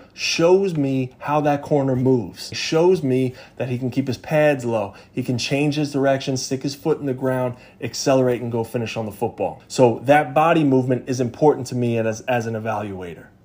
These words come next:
Should it be a top five play, one of your first five plays in the highlight film? Maybe not. But that clip still shows me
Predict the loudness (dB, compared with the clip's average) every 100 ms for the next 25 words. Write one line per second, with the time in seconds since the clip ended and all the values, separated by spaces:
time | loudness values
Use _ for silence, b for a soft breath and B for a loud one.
0 | _ -8 2 4 4 4 2 2 2 0
1 | 2 0 2 0 -2 -6 0 4 4 0
2 | -4 -2 0 0 0 -2 -4 0 0 0
3 | 0 -2 -2 -4 -2 2 0 0 0 0
4 | -4 -6 -2 0 0 0 -2 -6 b b
5 | -2 6 6 6 B B -2 -2 2 0
6 | 2 -6 0 2 2 0 0 2 0 -2
7 | -2 -2 -4